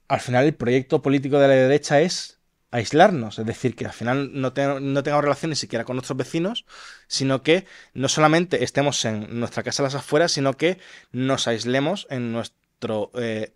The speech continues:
mueble de tres toneladas llamada coche para ir a comprar el pan, que no compartamos espacios ni en las plazas, ni en el metro, ni, ni en el centro de las ciudades, que vayamos a hacer la compra también en el coche, que no vayamos al,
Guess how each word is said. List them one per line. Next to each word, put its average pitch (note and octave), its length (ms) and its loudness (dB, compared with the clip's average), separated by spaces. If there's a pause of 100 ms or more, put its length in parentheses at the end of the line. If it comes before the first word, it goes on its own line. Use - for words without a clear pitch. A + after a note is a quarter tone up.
mueble C3 400 4
de B2+ 400 4 (580)
tres D3 220 4
toneladas C#3+ 400 6
llamada A#2+ 380 4
coche E3 340 2
para A#2+ 320 2
ir B2+ 220 -2
a A#2 120 -6
comprar A#2 300 -4
el A#2+ 80 -2
pan, F3+ 340 2
que C#3 140 -8
no B2 100 -6
compartamos C3 440 -2
espacios C#3 360 -2
ni A2 140 -4
en G#2+ 80 -6
las G#2+ 120 -8
plazas, D3+ 600 0
ni B2 440 -2 (260)
en A#2 160 2
el A2+ 140 4
metro, D3 680 6 (340)
ni, B2 440 -2
ni A#2+ 140 -2
en A#2 40 -2
el A2 60 -4
centro C3 200 -4
de C3 60 2
las - 80 -8
ciudades, C#3 580 6 (160)
que B2 120 -4
vayamos A#2 280 2
a C3+ 40 -6
hacer B2+ 320 2
la A#2 260 0
compra B2+ 380 2
también B2 260 0
en B2 140 -2
el A#2 120 -4
coche, C3 380 0
que A#2 140 -2
no A#2+ 160 0
vayamos B2 420 2
al, A#2+ 200 4